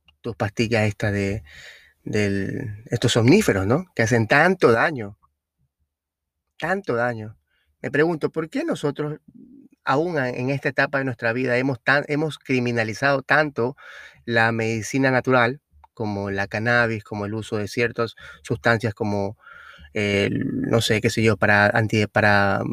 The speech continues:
depresión podría ser el, el San Pedro, trabajo con ayahuasca, el trabajo con hongos, por ejemplo, que, que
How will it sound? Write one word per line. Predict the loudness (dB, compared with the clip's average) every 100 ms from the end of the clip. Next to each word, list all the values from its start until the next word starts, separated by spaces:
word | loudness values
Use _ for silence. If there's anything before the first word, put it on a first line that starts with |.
| -6
depresión | -2 0 0 0 2 2
podría | 2 2 2
ser | 0 -2
el, | -2 -4
el | -6 -8 -8 -10
San | -4 -4 2
Pedro, | 2 4 0
trabajo | 0 0 0 -2
con | -4
ayahuasca, | -2 0 2 2 0 -8 -10 -10 -18 -20 _
el | -6
trabajo | -2 0 0 0
con | 0
hongos, | 2 4 2 -2
por | -4
ejemplo, | -6 -8
que, | -16 _
que | -10